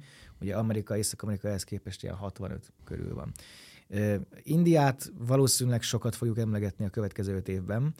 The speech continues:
Nem is véletlen. A, a, a közeljövőnek az egyik legfontosabb sztoria az lesz, hogy ők hogyan fogják tudni azt a demográfiai potenciált kiaknázni, ami,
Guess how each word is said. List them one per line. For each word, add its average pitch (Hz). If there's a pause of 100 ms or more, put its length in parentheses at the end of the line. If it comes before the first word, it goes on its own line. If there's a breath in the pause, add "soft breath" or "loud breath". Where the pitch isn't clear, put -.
(260 loud breath)
Nem 123
is 117
véletlen. 113 (420 loud breath)
A, 117
a, 107 (120)
a 104
közeljövőnek 120
az 113
egyik 107
legfontosabb 107
sztoria 104
az 117
lesz, 139
hogy 113
ők 107
hogyan 113
fogják 110
tudni 107
azt 98
a 110
demográfiai 110 (560 loud breath)
potenciált 110
kiaknázni, 107
ami, 92